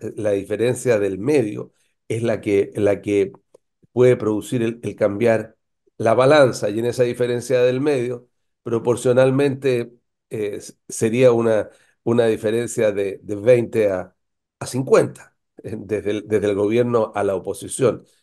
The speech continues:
¿Cómo se hace para unir ese cincuenta, digamos, en, en, en, en una, en, en una estructura,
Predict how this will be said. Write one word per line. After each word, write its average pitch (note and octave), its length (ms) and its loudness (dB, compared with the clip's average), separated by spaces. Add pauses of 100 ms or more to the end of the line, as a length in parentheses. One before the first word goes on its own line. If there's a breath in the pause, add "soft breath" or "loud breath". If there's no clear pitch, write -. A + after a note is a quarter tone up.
¿Cómo - 240 4
se G3+ 80 2
hace G3 180 4
para D#3+ 140 4
unir E3 160 6
ese D3 180 2
cincuenta, C3 640 0
digamos, A2+ 480 0 (320 soft breath)
en, - 240 -8
en, A2+ 260 -2
en, A2+ 240 0
en A2 100 -2
una, G#2+ 600 2
en, G2+ 300 -8
en G#2 120 0
una G#2+ 520 2
estructura, B2 640 0